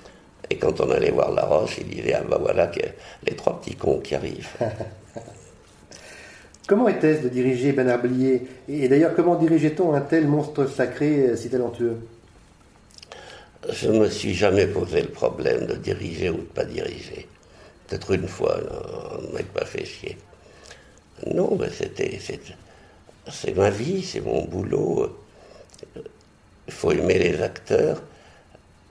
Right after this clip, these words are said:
Speaker 1: aimer ce qu'on leur fait faire. C'est une, pour moi, c'était, euh, c'était une autorité d'amour.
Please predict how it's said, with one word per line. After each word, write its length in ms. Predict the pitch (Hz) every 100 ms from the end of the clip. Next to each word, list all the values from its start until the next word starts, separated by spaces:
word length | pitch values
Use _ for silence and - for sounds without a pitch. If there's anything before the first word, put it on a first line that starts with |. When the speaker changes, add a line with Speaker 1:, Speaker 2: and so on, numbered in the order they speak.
| _ -
Speaker 1:
aimer 360 | - - - -
ce 100 | -
qu'on 180 | - 65
leur 160 | 65
fait 160 | - -
faire. 640 | - - - - - - - - _ - - - - -
C'est 240 | - - -
une, 120 | -
pour 200 | - 90
moi, 180 | 90 110
c'était, 300 | 67 - - - -
euh, 140 | - - - - - - -
c'était 460 | - - - - -
une 180 | - 62
autorité 480 | - - - - 76
d'amour. 760 | 95 110 135 113 - - -